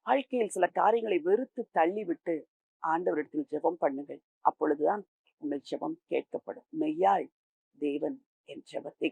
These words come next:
கேட்டார்" என்ற நம்பிக்கை உங்களுக்கு உண்டாகும்படி அக்கிரம சிந்தையை அகற்றி விடுங்கள்.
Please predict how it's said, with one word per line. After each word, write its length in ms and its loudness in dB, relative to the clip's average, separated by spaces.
கேட்டார்" 520 4
என்ற 300 0
நம்பிக்கை 720 6
உங்களுக்கு 340 2
உண்டாகும்படி 720 4
அக்கிரம 400 2
சிந்தையை 500 -2
அகற்றி 460 2
விடுங்கள். 440 0